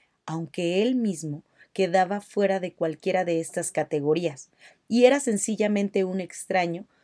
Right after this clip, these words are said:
sin un lugar propio en la sociedad. Así, libre de todo rótulo y estructura,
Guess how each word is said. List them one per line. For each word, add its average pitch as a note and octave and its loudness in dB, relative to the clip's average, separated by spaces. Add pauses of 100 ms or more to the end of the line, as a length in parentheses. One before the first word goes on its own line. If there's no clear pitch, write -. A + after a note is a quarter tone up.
sin G#3 4
un A#3 4
lugar A3+ 4
propio G3 2
en D#3+ 2
la D3 -4
sociedad. C#3 -4 (880)
Así, E3+ -4 (400)
libre B3 6
de B3 6
todo G3 2
rótulo F3+ -2
y D#3 -2
estructura, D3+ -6